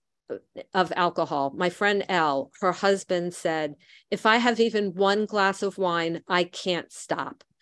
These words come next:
So he had the allergy of the body. So he said, "So I will never again have one glass of wine." And to my knowledge, he hasn't. So he's a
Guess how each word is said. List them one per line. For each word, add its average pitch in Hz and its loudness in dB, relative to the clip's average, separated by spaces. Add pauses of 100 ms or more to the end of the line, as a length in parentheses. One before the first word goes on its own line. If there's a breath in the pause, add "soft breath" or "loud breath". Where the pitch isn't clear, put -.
(140 soft breath)
So 196 2
he 202 6
had 202 4
the 185 2
allergy 190 2
of 180 -4
the 190 -6
body. 147 -4 (580 soft breath)
So - -2
he 214 0
said, 180 2 (200)
"So 208 4
I 214 4
will 208 2
never 202 0
again 180 -2
have 170 -4
one 175 0
glass 165 0
of 160 -4
wine." 147 -8 (540)
And 180 -2
to 196 -6
my 180 0
knowledge, 175 -2 (100)
he 185 -2
hasn't. 143 -10 (960)
So 185 6
he's 220 0
a 185 2